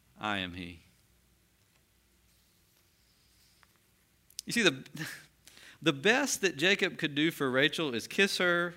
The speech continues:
weep for her, and draw some water to feed, to water the sheep one time.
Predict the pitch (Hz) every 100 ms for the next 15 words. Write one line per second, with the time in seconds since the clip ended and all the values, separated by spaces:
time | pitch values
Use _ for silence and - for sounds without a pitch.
0 | - 131 170 180 - 160 156 156 160 135
1 | 117 113 135 135 143 123 120 120 113 -
2 | 117 113 113 - - 120 104 127 127 120
3 | - 123 113 110 127 127 117 92